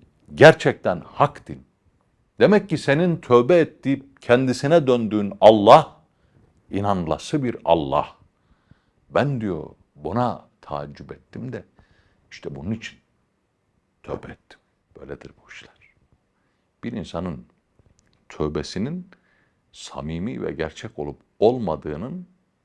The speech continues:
ispatçılarından birisi de şudur derler. Senin tövbene bakıp da başkaları da tövbe eder.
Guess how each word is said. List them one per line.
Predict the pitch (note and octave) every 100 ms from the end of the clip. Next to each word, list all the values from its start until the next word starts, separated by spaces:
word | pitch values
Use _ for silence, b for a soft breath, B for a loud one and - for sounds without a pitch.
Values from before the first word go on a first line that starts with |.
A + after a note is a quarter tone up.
| _ _
ispatçılarından | - - - F#2 - F#2+ F2 E2+ G2 B2+ B2 A#2
birisi | F3 D#3 - C3
de |
şudur | C#3+ - D3+ G#2 C#2+
derler. | C2+ - - _ _ _ _ _ _ _ _ _ _ _ _
Senin | _ - C3 D#3
tövbene | - - E2+ F#2+ G#2+ F2+
bakıp | D#2 - -
da | D#2+
başkaları | C#2+ - - D#2 F#2 -
da |
tövbe | - - - -
eder. | - - _ -